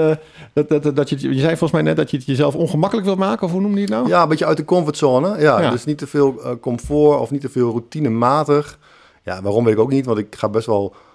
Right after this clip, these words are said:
Speaker 2: goed op routine, maar dan, dan kriebelt er iets. En dan, eh, nou, en ik, ik, ik, ik vond gemeente, eh, en vind ik nog steeds een hele mooie werkgever.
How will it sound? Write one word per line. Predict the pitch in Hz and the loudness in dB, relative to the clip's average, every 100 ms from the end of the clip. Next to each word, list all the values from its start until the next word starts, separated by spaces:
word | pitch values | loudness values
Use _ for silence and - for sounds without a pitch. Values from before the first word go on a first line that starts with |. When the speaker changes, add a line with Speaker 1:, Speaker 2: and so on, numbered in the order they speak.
| _ | _
Speaker 2:
goed | _ - 135 | _ -8 -8
op | 110 | -6
routine, | 104 - 139 143 | -8 -6 -2 0
maar | 123 | 0
dan, | 117 117 | 0 -2
dan | 117 | -4
kriebelt | 113 127 151 170 | -4 -2 -2 0
er | 160 | 0
iets. | 135 120 | -2 -2
En | 113 113 | -6 -2
dan, | 110 110 | 0 0
eh, | 107 101 101 98 95 98 - - - | 0 0 0 -2 -2 -4 -10 -18 -10
nou, | 95 85 | -10 -8
en | |
ik, | 120 | -10
ik, | - 139 | -10 -14
ik, | - 151 _ | -16 -20 _
ik | 131 | -12
vond | - 131 | -6 -4
gemeente, | 123 120 117 113 | -2 -2 0 0
eh, | 107 104 101 101 | 2 2 2 -2
en | |
vind | 101 - | -4 -2
ik | 113 | -2
nog | 98 | -2
steeds | 113 101 | -2 -2
een | |
hele | 101 110 | -2 -2
mooie | 104 98 | -2 0
werkgever. | 101 123 - 117 107 110 | 0 0 0 -2 0 -2